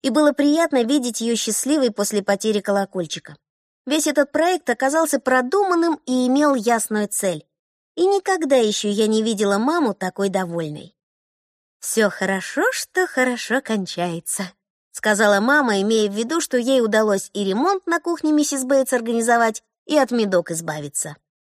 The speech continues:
«Отлично, мама!» сказала я. «Ты гений!» «Спасибо, Лиззи». «А что, папа гомосексуал?»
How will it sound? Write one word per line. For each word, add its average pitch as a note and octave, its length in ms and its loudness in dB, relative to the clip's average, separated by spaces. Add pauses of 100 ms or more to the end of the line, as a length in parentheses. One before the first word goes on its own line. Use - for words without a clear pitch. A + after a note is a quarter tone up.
(140)
«Отлично, D#4 760 2
мама!» A3 440 2
сказала F#3 460 -4
я. D#3+ 280 -4 (220)
«Ты D#4 140 0
гений!» A#3+ 640 2 (680)
«Спасибо, E3 520 -4
Лиззи». D3+ 380 -10 (1080)
«А C#4 100 2
что, D4+ 260 2
папа D4+ 720 4
гомосексуал?» F4 840 2